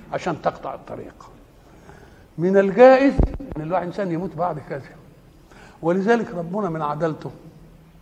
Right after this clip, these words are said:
جعل العمر طوله مملوك له، ما حدش يقدر يطوله، يبقى أخذ بعد الطول إلهك، ولكنه ترك لك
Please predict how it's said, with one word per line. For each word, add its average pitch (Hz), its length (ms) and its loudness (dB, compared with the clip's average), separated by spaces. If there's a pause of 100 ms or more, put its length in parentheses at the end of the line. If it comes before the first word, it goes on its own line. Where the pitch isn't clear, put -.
(1200)
جعل 190 500 2
العمر 202 420 -2 (1700)
طوله 254 480 4
مملوك 202 580 0
له، 175 380 0
ما 165 140 -4
حدش 175 360 -4
يقدر 156 240 -2
يطوله، 139 500 -6 (1400)
يبقى 180 360 -2
أخذ 165 340 0
بعد 175 300 0
الطول 160 440 -4
إلهك، 139 680 -4 (1500)
ولكنه 170 580 0
ترك 196 480 0
لك 202 300 -6